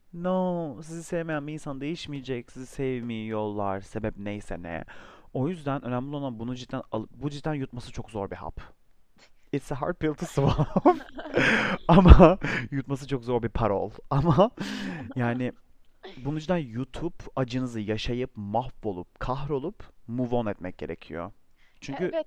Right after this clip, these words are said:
Speaker 1: clown
Speaker 2: neden diye
Speaker 1: olursunuz.
Speaker 2: sormayın çünkü. Nedenini asla bilemezsiniz. Aşkım ben bununla ilgili bir video izlemiştim. Şey diyor kadın,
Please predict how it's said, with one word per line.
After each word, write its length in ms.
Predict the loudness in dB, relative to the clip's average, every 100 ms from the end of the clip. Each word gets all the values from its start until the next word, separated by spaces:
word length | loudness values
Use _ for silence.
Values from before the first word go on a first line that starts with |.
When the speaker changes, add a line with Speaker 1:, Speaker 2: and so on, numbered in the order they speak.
| -10
Speaker 1:
clown 200 | -6 0
Speaker 2:
neden 180 | 2 2
diye 80 | 0
Speaker 1:
olursunuz. 240 | -4 -6
Speaker 2:
sormayın 680 | -6 -6 -6 -10 -14 -16 -18
çünkü. 800 | -20 -20 -20 -20 -18 -16 -14 -12
Nedenini 440 | -10 -10 -10 -12
asla 480 | -12 -14 -12 -12 -12
bilemezsiniz. 640 | -12 -14 -14 -18 -20 -20 -14
Aşkım 360 | -14 -16 -12
ben 200 | -10 -10
bununla 180 | -14 -14
ilgili 340 | -14 -16 -20 -20
bir 60 | -20
video 220 | -16 -14
izlemiştim. 760 | -12 -14 -18 -18 -20 -20 -20 -20 _ _ -20 _ _ _ _
Şey 400 | -10 -8 -8 -10
diyor 180 | -12 -12
kadın, 380 | -16 -16 -18